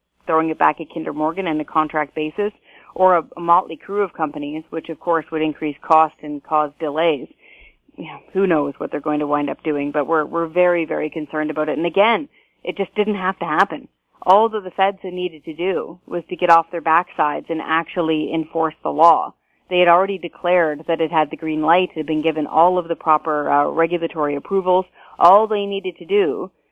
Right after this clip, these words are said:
was declare that the feds have the right of way, which they do, and to just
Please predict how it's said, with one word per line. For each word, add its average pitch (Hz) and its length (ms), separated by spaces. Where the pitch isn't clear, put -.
was 175 280
declare 170 480
that 165 260
the 147 160
feds 165 280
have 170 160
the 175 60
right 156 200
of 147 80
way, 139 320
which 156 240
they 151 80
do, 143 340
and 160 300
to 165 180
just 156 220